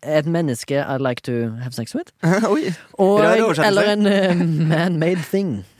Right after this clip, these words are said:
Speaker 2: Ja.
Speaker 1: Altså, når man, ikke så mye mann, men menneskeheten.
Speaker 2: Ja.
Speaker 1: Ting.
Speaker 2: Mankind.
Speaker 1: Ja.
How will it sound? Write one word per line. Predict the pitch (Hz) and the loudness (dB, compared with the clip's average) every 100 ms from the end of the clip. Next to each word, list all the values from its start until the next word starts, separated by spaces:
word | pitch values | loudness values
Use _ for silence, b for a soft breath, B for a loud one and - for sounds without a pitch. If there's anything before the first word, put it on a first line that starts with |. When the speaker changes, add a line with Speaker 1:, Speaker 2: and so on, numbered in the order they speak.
| - | -6
Speaker 2:
Ja. | 139 - | -6 -2
Speaker 1:
Altså, | 151 | -2
når | 165 | 0
man, | 180 180 165 170 | 2 2 0 -2
ikke | 170 165 | -4 -4
så | 139 | -2
mye | 143 143 135 135 | 0 -2 -4 -6
mann, | 139 143 143 135 135 - 139 | -2 -2 -2 -4 -6 -10 -6
men | 120 117 120 | -4 -2 -4
menneskeheten. | 117 104 - 98 185 104 - - | -4 -4 -8 -10 -10 -16 -14 -8
Speaker 2:
Ja. | 139 - _ _ - | -8 -8 _ _ -4
Speaker 1:
Ting. | 143 | 0
Speaker 2:
Mankind. | 156 143 - 135 110 - | 0 -2 -6 -10 -10 -14
Speaker 1:
Ja. | 98 | -16